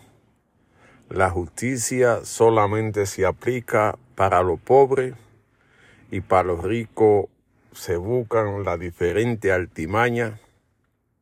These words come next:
para que tenga, se mantengan en su casa a pesar del robo y de todas las cosas que le han hecho al pueblo dominicano.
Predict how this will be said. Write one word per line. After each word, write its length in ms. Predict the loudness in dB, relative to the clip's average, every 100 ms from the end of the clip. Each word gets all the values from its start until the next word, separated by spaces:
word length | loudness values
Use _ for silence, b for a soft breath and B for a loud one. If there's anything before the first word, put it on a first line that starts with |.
| _ _ _ b b b b b
para 260 | 0 0 -2
que 180 | -4 -6
tenga, 580 | -2 -2 0 -2 -2 -4 -10
se 240 | -2 -2
mantengan 640 | -2 -6 -2 0 0 -2 -2
en 160 | -6
su 200 | -8 -8
casa 560 | -2 0 0 -2 -4 -6 _ _ b b b b b
a 140 | -4 -2
pesar 720 | -2 -6 0 2 4 2 -4
del 440 | -12 -6 -4 -4
robo 640 | -2 4 4 4 0 -2 -4 _ _ _ _
y 100 | -10
de 160 | -6 -6
todas 340 | -2 2 2
las 160 | 2 -2
cosas 520 | -2 -4 -4 -6 -4
que 140 | -4 0
le 120 | 0
han 180 | 0 -4
hecho 440 | -6 -8 -12 -12 b b b b
al 180 | -4 -4
pueblo 400 | 0 0 2 -2
dominicano. 720 | -4 -6 -8 -10 -10 -10 -12